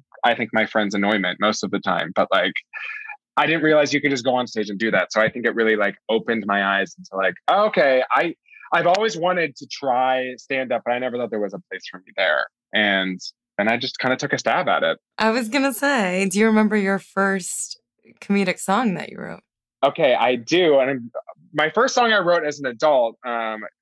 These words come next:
Speaker 1: another Syracuse alum, Katie O'Brien, who is now my manager, we were assistants together at Three Arts,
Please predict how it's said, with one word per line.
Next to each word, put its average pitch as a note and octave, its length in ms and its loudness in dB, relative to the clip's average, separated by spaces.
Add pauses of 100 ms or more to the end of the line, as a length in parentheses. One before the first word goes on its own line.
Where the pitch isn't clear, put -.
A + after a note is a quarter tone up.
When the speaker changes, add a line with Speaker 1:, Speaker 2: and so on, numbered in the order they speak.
Speaker 1:
another C#3+ 300 0
Syracuse C3 400 -4
alum, A2+ 300 -4
Katie A#2 200 -2
O'Brien, G2+ 480 0
who G#2 120 -6
is G2+ 200 -8 (120)
now A#2 160 0
my G#2+ 120 2
manager, G#2+ 460 0
we G#2+ 120 2
were A#2+ 180 4
assistants C3+ 520 -2
together A2+ 280 2
at G2 140 -4
Three G2+ 160 0
Arts, F2 420 -2